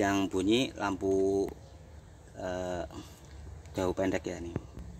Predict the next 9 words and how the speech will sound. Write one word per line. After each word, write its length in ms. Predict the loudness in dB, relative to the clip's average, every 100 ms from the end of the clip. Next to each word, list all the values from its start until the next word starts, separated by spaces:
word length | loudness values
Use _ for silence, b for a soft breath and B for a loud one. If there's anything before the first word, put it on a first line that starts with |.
| -14 -12 0
Iya, 160 | 0 2
saya 160 | 0
ulang 80 | 0
lagi. 160 | 0 2
Coba 240 | 6 6
lampu 560 | 6 4 4 4 2 -2 -6 -14 -12 -4
pendek. 320 | 2 2 0 -6 -14 -16 -16 -18 -18 -16 -14 -14 -14 -14 -14 -14 -12 -14 -12 -10 -10 -10 -10 -10 -8 -10 -10 -10 -10 -10 -10 -12 -14 -12 -2
Pendek 240 | 2 6
matiin. 480 | 8 10 8 8